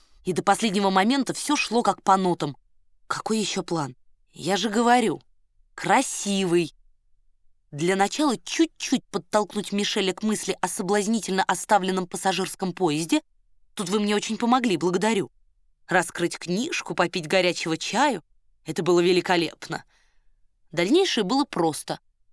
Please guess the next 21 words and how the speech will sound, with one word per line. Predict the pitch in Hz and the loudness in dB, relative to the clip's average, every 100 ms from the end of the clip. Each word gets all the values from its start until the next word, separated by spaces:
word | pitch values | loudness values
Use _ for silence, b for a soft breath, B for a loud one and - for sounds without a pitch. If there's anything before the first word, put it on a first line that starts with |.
| _ 180 | _ -2
Мощное | 196 190 208 190 | 0 0 0 -2
честолюбие | - - 208 202 185 190 | -2 0 0 2 0 2
нашего | 185 - | 0 0
несравненного | 185 180 185 196 196 180 175 | -2 0 0 2 2 0 2
Ахиллеса, | 175 - 202 233 285 196 | 2 0 -2 0 -2 -2
его | 165 185 | 0 0
неукротимый | 190 175 196 - 190 180 | 0 2 0 0 -2 2
азарт | 180 170 233 269 - | 2 4 2 0 -2
и | 202 | 0
вера | 208 190 | 2 0
в | - | 0
свою | 196 196 | 0 2
звезду | 175 180 185 175 | 2 0 0 0
довершили | 208 175 185 - 202 | 0 2 0 0 0
бы | 170 196 | 0 0
дело. | 180 147 131 _ _ _ _ _ - | 0 -2 -4 _ _ _ _ _ -2
О, | 262 320 | 4 4
Соболев | - 294 269 262 214 | 4 2 4 4 2
не | 226 | 2
погиб | 226 214 190 247 | 2 2 2 0
бы, | 170 180 147 | 2 0 0